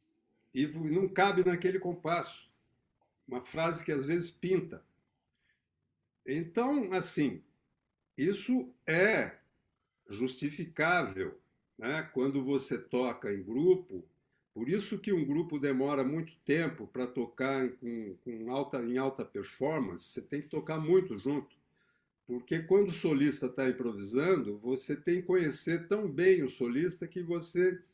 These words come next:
meio que intui pra onde ele vai, e não importa que você aumente dois tempos no compasso, um tempo no compasso,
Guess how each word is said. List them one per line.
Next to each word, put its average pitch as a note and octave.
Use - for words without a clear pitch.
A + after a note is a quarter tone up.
meio F#3
que G3+
intui G3+
pra D#3
onde D#3
ele C3+
vai, D3+
e C#3
não G3+
importa G#3
que C3
você B2
aumente C3+
dois C3
tempos B2
no G#2+
compasso, A2+
um A#2
tempo B2
no A#2
compasso, -